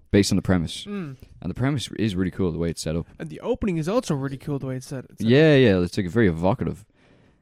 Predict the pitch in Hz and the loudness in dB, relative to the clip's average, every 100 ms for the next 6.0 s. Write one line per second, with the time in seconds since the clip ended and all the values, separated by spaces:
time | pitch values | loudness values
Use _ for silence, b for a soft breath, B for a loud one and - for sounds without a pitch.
0 | - 120 127 123 147 151 101 120 123 101 | -2 2 6 6 6 6 8 8 8 6
1 | 113 95 80 - - - 113 92 87 - | 2 -2 -4 -14 -16 -2 0 0 -2 2
2 | 123 123 95 90 95 90 90 87 92 - | 2 4 2 2 2 2 2 0 -2 -2
3 | 90 80 90 87 80 80 76 78 - - | -2 -2 -4 -4 -4 -4 -4 -6 -12 -18
4 | _ _ _ _ _ _ _ - 92 85 | _ _ _ _ _ _ _ -8 -6 -2
5 | 85 80 - 82 82 - - 185 - - | -2 -4 -4 -4 -4 -8 -4 -4 -4 -10